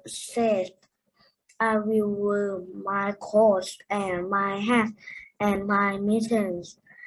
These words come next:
Na-, Nego mother help,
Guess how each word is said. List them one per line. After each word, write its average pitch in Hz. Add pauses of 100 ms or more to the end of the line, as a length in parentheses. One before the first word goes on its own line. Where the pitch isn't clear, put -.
(260)
Na-, 208 (200)
Nego 202 (360)
mother 208
help, 220